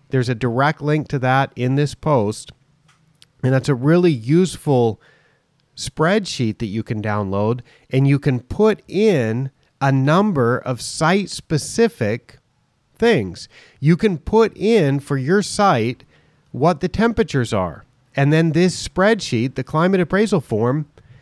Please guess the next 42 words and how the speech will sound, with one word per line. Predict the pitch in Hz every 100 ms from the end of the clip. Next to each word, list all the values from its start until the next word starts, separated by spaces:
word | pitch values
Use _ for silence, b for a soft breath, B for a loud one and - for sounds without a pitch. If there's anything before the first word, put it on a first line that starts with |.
| b b -
will | 160 180
calculate | - - 202 240 - 156 120 117 131 143 - b -
the | 143
growth | 185 233 -
potential | 165 143 123 123 165
for | - 226 247
you, | 180 104 92
for | - 143
your | 139 160
site, | - 202 202 107 - -
whether | 131 139
you | 143
have | 135 120
cool | - 160 160
season | - 165 160
grass | 156 160 170 -
or | 143 180
warm | 175 202 214
season | - 127 117
grass. | 104 98 - - - b b b b _
So | -
that's | 151 - 156
one | 156 214 214
thing | 165 131
that | 113
it | 87 80
does. | 92 98 156 - b b b b
And | 175 180
then | 190 190
you | 180
can | 196 170
also | 208 226 208
say | - 156 143 151 143 b b
what | 147 180
you | 185
want | 180 180 170
the | 151 147
maximum | 139 151 156 170 - 180 175 160
nitrogen | 156 196 175 139 127
rate | 117 107
to | 117
be. | 98 98